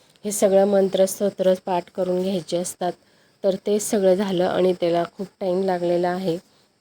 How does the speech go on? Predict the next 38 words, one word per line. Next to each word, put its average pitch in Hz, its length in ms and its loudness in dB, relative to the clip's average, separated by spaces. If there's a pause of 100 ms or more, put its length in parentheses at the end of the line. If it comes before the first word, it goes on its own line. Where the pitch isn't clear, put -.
(1080)
तर 175 100 -4
इतका 180 360 -4
टायमापर्यंत 175 760 -6
म्हणजे 185 220 -2
सोळा 185 340 6
वेळा 185 240 0
श्रीसुक्तम, 190 720 -2
मग 175 200 -2 (140)
एकशे 196 320 -6
आठ 185 220 -6
वेळा, 180 160 -4
एकशे 185 280 -6
आठ 175 220 -2
वेळा 185 200 -4
सगळे 196 340 -4
मंत्र 185 380 -4
वगैरे 175 340 -2
जप 175 180 -4 (140)
करणं, 185 380 -8
तर 190 60 -4
भरपूर 180 380 -4
असा 185 180 -6 (100)
टाइम 180 240 -4
लागतो. 180 400 -10 (680)
तर, 180 160 0
अ, 180 120 4
म्हटलं, 185 420 -2
दिवाळीचा 180 520 2
मुहूर्त 190 420 -2
आहे, 196 280 -2
तर 180 140 -8
त्याच्यावरच, 180 680 -4
अ, 185 240 -2 (160)
छोटंसं 185 400 -6
एक 190 120 -6
श्रीयंत्र 180 520 -4
घेतलेलं 175 540 -4
आहे, 175 300 -4